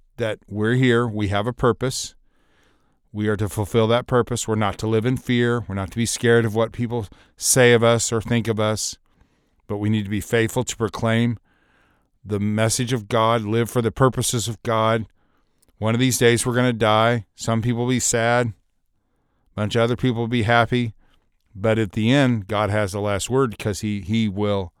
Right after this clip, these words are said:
he will restore us to life in heaven.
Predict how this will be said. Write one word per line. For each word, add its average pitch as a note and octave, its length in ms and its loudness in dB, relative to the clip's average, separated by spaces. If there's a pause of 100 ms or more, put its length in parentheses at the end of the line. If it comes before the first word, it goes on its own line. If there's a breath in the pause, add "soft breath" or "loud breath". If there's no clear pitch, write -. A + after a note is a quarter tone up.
(600)
he A2+ 260 -4
will G2+ 360 -2
restore A2+ 580 2
us G#2 280 -2
to G#2 200 -6
life G#2 500 -2 (380 soft breath)
in F#2+ 160 -6
heaven. F#2 460 -2